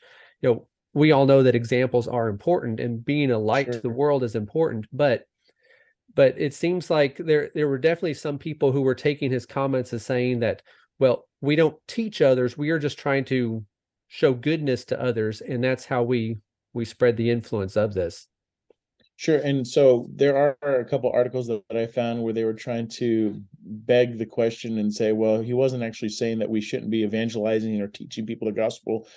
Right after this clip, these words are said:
Speaker 2: or teaching them to become Catholics." Of course, I don't want them to become Catholic, but the point is, from his perspective, um, but, but what's interesting is even from the LifeSite News,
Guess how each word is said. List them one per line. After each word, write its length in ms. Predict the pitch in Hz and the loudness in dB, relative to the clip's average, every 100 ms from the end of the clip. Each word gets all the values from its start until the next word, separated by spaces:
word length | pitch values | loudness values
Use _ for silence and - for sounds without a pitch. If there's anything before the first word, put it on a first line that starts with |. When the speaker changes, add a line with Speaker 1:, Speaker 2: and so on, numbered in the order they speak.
| - _ | -20 _
Speaker 2:
or 220 | - 113 - - | 0 0 -2 -10
teaching 580 | 107 131 127 123 123 113 | -4 -4 -2 -4 -4 -4
them 180 | - 120 | -2 0
to 80 | 110 | 0
become 320 | 110 110 110 | -4 -2 -4
Catholics." 440 | 107 113 110 113 - | 0 0 0 -4 -4
Of 140 | 107 | -6
course, 180 | - 110 | -2 0
I 80 | 113 | 2
don't 140 | 117 | 0
want 140 | 117 107 | -2 -4
them 140 | 107 | -4
to 40 | 104 | -4
become 320 | 104 107 104 | -4 -4 -2
Catholic, 340 | 104 101 - 101 | -2 -2 -4 -4
but 220 | 110 - - _ _ _ | -2 -2 -8 _ _ _
the 80 | 117 | -6
point 300 | 110 127 117 | 0 0 2
is, 240 | 117 107 | 2 0
from 280 | 104 - 110 | -4 -6 -4
his 160 | 117 113 | -2 -4
perspective, 640 | - 107 - 104 104 104 101 _ _ _ _ - | -6 -6 -2 -2 0 -4 -4 _ _ _ _ -6
um, 440 | 113 107 104 117 | -2 0 -2 2
but, 380 | 131 123 123 120 | 6 6 6 2
but 200 | 131 123 | 2 4
what's 240 | 127 127 | 0 0
interesting 460 | 135 131 131 131 120 | -2 -4 -6 -4 -4
is 140 | 110 | -2
even 200 | 123 123 | -2 -4
from 180 | 120 127 | -4 -2
the 80 | 117 | 0
LifeSite 600 | 110 113 120 - 120 95 | 2 2 0 0 0 0
News, 560 | 117 131 110 104 104 | -2 0 0 -2 -6